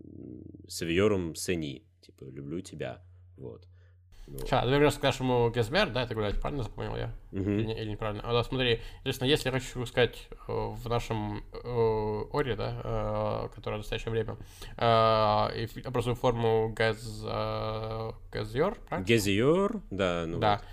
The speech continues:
Speaker 2: А куда мне совать «бен»? Или я вообще не сую?
Speaker 1: Ну, по идее, тебе не надо, то есть просто «гезиорум» говоришь, и как бы
Speaker 2: То
Speaker 1: это означает,
Speaker 2: есть,
Speaker 1: что я гуляю.
Speaker 2: подожди, у, и у меня есть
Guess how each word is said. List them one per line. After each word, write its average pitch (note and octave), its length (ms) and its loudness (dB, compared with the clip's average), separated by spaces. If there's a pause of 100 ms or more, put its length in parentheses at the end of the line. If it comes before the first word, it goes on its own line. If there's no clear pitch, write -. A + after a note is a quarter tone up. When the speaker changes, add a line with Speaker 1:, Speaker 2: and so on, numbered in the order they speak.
(180)
Speaker 2:
А A#2+ 680 6
куда D3 400 8
мне D#3 160 4
совать C3+ 300 2
«бен»? G#2 340 2 (120)
Или B2+ 100 0
я A#2+ 100 6
вообще A#2 240 2
не A2+ 100 -6
сую? A#2+ 300 -6 (340)
Speaker 1:
Ну, C#3 180 0
по D#3+ 200 6
идее, F3+ 220 4
тебе E3 240 -2
не E3 100 4
надо, C4 240 2
то - 80 0
есть - 180 -2
просто B2+ 240 -2
«гезиорум» A2 680 4
говоришь, F#2+ 380 2
и F2 40 -6
как E2+ 160 -2
бы F2 80 0
Speaker 2:
То A2 100 6
Speaker 1:
это C#3 100 8
означает, C3+ 140 2
Speaker 2:
есть, F2 140 0
Speaker 1:
что F2+ 80 0
я E2 100 4
гуляю. E2 260 2
Speaker 2:
подожди, D3 160 0
у, C#3+ 200 -4
и D#3+ 140 0
у D3 40 4
меня D3+ 160 8
есть - 220 4